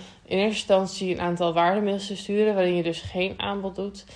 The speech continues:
En dan ongeveer vier mails te sturen in drie dagen waarbij je wel een aanbod doet. Als jij dat nog niet op die manier hebt ingericht, zou het slim kunnen zijn om die opbouw eens wat aan te passen.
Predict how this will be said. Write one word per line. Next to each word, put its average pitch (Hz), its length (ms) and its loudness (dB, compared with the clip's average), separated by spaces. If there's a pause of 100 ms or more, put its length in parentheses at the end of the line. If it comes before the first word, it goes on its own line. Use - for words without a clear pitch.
(200)
En 190 180 -2
dan 190 320 6
ongeveer 196 320 -2
vier 214 300 0
mails 196 320 0
te 185 60 -12
sturen 185 360 -4
in 180 100 -2
drie 180 200 -2
dagen 180 380 2
waarbij 180 300 4
je 180 80 2
wel 196 240 6
een 175 120 -2
aanbod 175 280 -6
doet. - 300 -14 (440)
Als 202 120 -4
jij 208 160 8
dat 214 140 4
nog 196 120 -2
niet 208 160 0
op 180 100 -4
die 202 120 0
manier 202 220 2
hebt 180 220 0
ingericht, 190 720 -2 (240)
zou 214 180 4
het 214 80 0
slim 233 280 2
kunnen 185 220 2
zijn 175 360 2
om 190 100 -2
die 185 160 -2
opbouw 175 360 4
eens 170 160 -4
wat - 180 -10
aan 175 120 -6
te - 140 -10
passen. - 260 -8